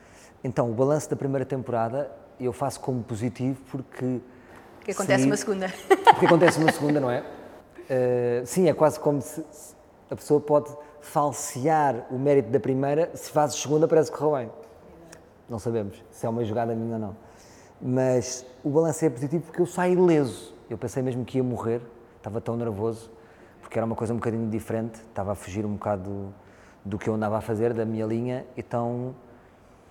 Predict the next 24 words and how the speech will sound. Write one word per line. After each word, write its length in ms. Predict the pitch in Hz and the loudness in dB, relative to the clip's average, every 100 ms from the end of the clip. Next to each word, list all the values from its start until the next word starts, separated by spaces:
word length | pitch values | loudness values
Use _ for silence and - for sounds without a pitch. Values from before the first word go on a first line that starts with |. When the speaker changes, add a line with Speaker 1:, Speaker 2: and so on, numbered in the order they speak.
| - - - - - | -20 -20 -20 -20 -10
Speaker 1:
pensei, 240 | 135 120 120 | -8 -2 0
olha, 160 | 107 | 0
é 160 | 98 120 | -2 -4
possível 720 | 113 - 131 131 135 135 135 - - - - - | -6 -6 -2 2 4 2 0 -10 -18 -20 -14 -6
irmos 240 | 123 120 | -4 -4
para 140 | - 123 | 0 -2
aqui, 200 | - 135 | 0 0
irmos 280 | 135 123 - | 0 0 -2
para 160 | 131 | 0
ali, 280 | 123 131 135 | 2 2 0
não 100 | 127 | -2
estarmos 300 | 120 123 120 | -2 -2 -2
sempre 260 | - 123 107 | -4 -6 -4
na, 580 | 117 117 113 110 107 107 104 - | -6 -4 -6 -6 -8 -10 -14 -10
na 140 | 110 | -6
mesma 340 | 113 120 107 117 | -2 -2 -2 -2
linha 400 | 117 123 123 117 | 0 -2 -2 -4
que 160 | - - - | -8 -20 -18
eu 100 | - | -14
fazia 240 | 107 104 117 | -10 -6 -6
sempre 220 | 120 110 | -4 -8
stand-up, 340 | - 113 123 | -6 -4 -4
não 120 | 117 107 | -4 -8
era? 160 | 123 | -8